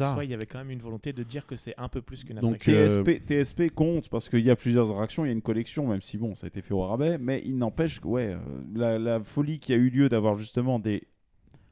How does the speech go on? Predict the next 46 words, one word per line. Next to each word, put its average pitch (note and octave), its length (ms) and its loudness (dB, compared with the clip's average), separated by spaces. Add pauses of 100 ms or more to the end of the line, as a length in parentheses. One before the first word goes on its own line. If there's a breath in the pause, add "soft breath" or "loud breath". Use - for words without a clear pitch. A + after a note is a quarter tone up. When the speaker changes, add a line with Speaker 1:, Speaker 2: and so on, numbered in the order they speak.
(140)
Speaker 3:
lands D3 580 8 (220)
qui - 80 -6
étaient A2+ 220 -2
finalement A#2+ 380 0
une G#2+ 100 -2
zone A#2+ 320 2
thémée, A#2 480 -2
ça B2+ 180 -10
c'est - 160 -10
vrai G#2+ 120 -2
que - 80 -14
c'était - 240 -10
aussi - 280 -8
du, - 360 -12 (800 soft breath)
du F#2 80 -8
foutage D#3 320 -2
de C#3 100 2
gueule A#2 220 4
un A2 40 0
peu G#2+ 140 -2
en G#2 80 0
termes G#2 160 -2
de G#2 60 -2
Speaker 2:
Non, - 80 -6
mais G2+ 60 -2
de G2+ 80 -4
toute G2+ 60 -2
Speaker 3:
communication. F#2+ 320 0
Speaker 2:
façon, G2+ 160 0
Toy G2+ 160 -2
Story F#2 200 -2
Playland, A#2+ 340 -2
c'est - 140 -20
très F2+ 160 -6
simple. A#2 240 -4
Ça, - 100 -8 (140)
ça - 300 -8
a - 20 2
été E3+ 120 -6
construit A#2 580 -4 (120)
pour F#2 380 0 (800)
avoir F2+ 160 -2
de F2+ 40 -4
la F2 60 0
file F2+ 180 -8
d'attente, A2 600 -2